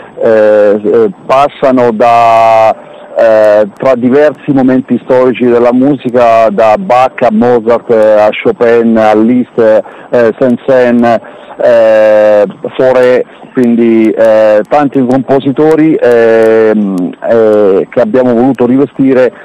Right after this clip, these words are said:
eh, in, eh, in, eh, diciamo, eh, in un pacchetto appunto symphonic metal che è quello che ci, eh, cos-, co-, contraddistingue. Ehm, hanno partecipato moltissimi artisti internazionali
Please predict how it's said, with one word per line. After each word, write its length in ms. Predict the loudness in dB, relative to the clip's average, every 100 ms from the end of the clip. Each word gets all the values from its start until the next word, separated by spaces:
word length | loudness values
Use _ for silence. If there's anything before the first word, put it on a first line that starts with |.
| -20 -20 -10
eh, 380 | -2 0 2 0
in, 180 | 0 0
eh, 520 | 0 2 2 0 -2 -8 -20 -20 -8
in, 260 | -4 -2
eh, 220 | 0 0 -2
diciamo, 340 | -2 -2 0
eh, 1120 | -2 -2 -6 -12 -14 -10 -4 0 2 0 -2 -4
in 260 | -6 -4 -2
un 200 | -2 -2
pacchetto 500 | -4 -6 -4 -4 -2
appunto 400 | -6 -4 -4 -4
symphonic 500 | -4 -4 -2 -2 -2
metal 360 | -2 -2 -2 -2
che 120 | -4
è 40 | -4
quello 260 | -2 -2
che 140 | -4 -6
ci, 220 | -6 -6 -8 -20 -8
eh, 500 | -2 0 2 2 0 -4
cos-, 180 | -6 -6 -12
co-, 320 | -4 -2 -2
contraddistingue. 880 | -2 -4 -4 -6 -8 -6 -4 -2 -4 -6 -16 -20 -20 -6
Ehm, 880 | -2 0 2 2 2 0 0 -2 -2
hanno 140 | -2 -2
partecipato 580 | -4 -6 -4 -2 0
moltissimi 500 | -2 -2 -4 -6 -4
artisti 460 | -4 -2 -6 -4 -4
internazionali 1080 | -2 -2 -2 -2 -2 -2 -2 0 0 0